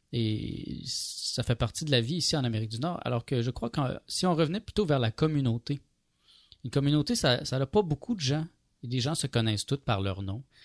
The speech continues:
Et puis moi, je, la, la communauté que je vois, c'est des liens très solides, puisque, par exemple, moi, j'aurais trois compagnes, mes trois compagnes auraient trois, trois compagnons qui sont mes amis aussi.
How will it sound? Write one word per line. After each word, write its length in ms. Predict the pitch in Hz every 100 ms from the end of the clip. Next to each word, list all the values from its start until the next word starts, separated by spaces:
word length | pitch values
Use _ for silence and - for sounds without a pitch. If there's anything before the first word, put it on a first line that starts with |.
| - _ _
Et 40 | 104
puis 220 | 107 101
moi, 220 | 107 107 135
je, 120 | 123 104
la, 140 | 110 113 -
la 120 | 107
communauté 380 | 110 107 101 -
que 140 | 110
je 80 | 95
vois, 120 | 110
c'est 160 | - 104
des 140 | 101
liens 200 | 95 117
très 200 | 113 -
solides, 340 | 120 120 196 131
puisque, 320 | - 123 - 117
par 100 | 101
exemple, 220 | 95 117 110
moi, 140 | 113
j'aurais 280 | 107 101 104
trois 180 | - 101
compagnes, 400 | 110 104 147 160
mes 100 | 117
trois 160 | - 160
compagnes 460 | 120 113 127 127
auraient 420 | 107 98 123 110 110
trois, 460 | - 123 113 110 -
trois 300 | - 127 123
compagnons 520 | - 117 101 113 156
qui 120 | 156
sont 140 | - 143
mes 220 | 120 110
amis 300 | 110 139 180
aussi. 300 | 139 - 185